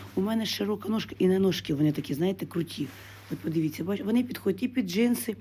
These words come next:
і під спортивні штани, під все. Ну, я їх не комбінірую. Ви знаєте, що я оділа, то, що мені удобно. Подивіться, які вони хорошенькі. Вони, опять же, кажу, є короткі і є не короткі. Вони недорогі, дівчатка, щось там тисячу двісті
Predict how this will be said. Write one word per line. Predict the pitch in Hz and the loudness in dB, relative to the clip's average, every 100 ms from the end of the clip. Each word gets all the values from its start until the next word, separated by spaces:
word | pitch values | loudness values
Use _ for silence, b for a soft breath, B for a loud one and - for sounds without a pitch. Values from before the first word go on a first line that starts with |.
| B B B - | B B B -4
і | - | 0
під | 247 - | 0 0
спортивні | - 226 - 233 220 | 0 0 2 2 2
штани, | 190 - 214 214 - | 0 2 2 4 4
під | 262 | 2
все. | - - - - - B B B 240 | 2 -2 0 0 -4 B B B 4
Ну, | 233 | 6
я | 202 226 | 6 4
їх | 240 - | 4 2
не | 220 | 0
комбінірую. | 214 190 180 175 202 | 2 2 4 4 4
Ви | 240 | 2
знаєте, | 208 175 165 | 4 4 2
що | 196 240 | -2 0
я | 247 247 | 4 4
оділа, | 240 247 269 | 4 2 4
то, | 247 | 4
що | - | 4
мені | 214 202 | 6 6
удобно. | 190 156 139 156 B B B B | 6 4 2 -2 B B B B
Подивіться, | 175 185 202 - | -2 2 2 0
які | - | -2
вони | 170 170 | 2 2
хорошенькі. | - 190 226 - - - B B B | 2 0 0 0 -2 -4 B B B
Вони, | 190 214 220 | 2 4 2
опять | 208 196 | 2 2
же, | 156 | 2
кажу, | 165 165 151 | 2 2 2
є | 185 | 2
короткі | 202 214 247 - - - | 2 4 4 2 -4 0
і | 190 185 175 - B B B | 4 6 6 2 B B B
є | 170 170 226 233 | -4 2 2 4
не | 214 208 | 2 4
короткі. | 208 175 156 - | 4 4 4 2
Вони | 175 226 240 | 2 2 2
недорогі, | 247 208 208 208 196 | 2 6 6 8 6
дівчатка, | 160 202 196 170 | 4 2 0 0
щось | 190 | -2
там | 196 175 | 0 0
тисячу | 220 - 175 | 0 -2 2
двісті | 208 214 | 2 2